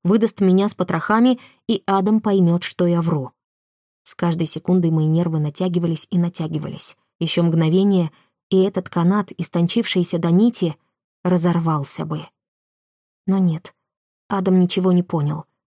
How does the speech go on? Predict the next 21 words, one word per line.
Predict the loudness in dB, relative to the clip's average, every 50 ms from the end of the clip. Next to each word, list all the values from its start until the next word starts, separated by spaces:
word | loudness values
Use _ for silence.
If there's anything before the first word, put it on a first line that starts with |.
| _ _ _
Он | -2 0 2 2
наклонился | 0 0 0 0 2 2 2 2 2 -2 -4
ко | -4 0 0
мне | 2 4 4 2
и | 2
подарил | 0 0 0 2 2 2 0 0
глубокий, | 0 0 0 2 2 0 -2 -2 -2 -4 -4 -4 -6 -10 _ _ _ _ _ _ _ _ _ 0
нежный | 4 4 4 4 2 -2 -4 -6 -6 -6
поцелуй. | -8 -10 -10 -8 -6 -4 -2 -2 -2 -4 -4 -8 -12 -16 _ _ _ _ _ _ _ _ _ _ _ _ _ _ _ _ _ _ _ _ -2
Не | -2 0
задумываясь, | 0 0 0 0 2 2 2 2 2 2 2 2 0 -2 -6 _ _ _ _ _ _ _ _
я | 2 2 4 2
ответила | 2 2 2 0 2 2 2 2
ему | 2 2 2 2 0
тем | 0 -2 -4 -2 -2
же. | -4 -4 -8 -10 -12 -16 _ _ _ _ _ _ _ _ _ _ _ _ _ -2
И | 0
невольно | 0 2 2 2 2 2 2 0
подумала, | 0 -2 0 2 2 4 4 4 2
что, | 0 -2 -4 -2
возможно, | 0 0 2 4 4 4 4 2 0 0 -2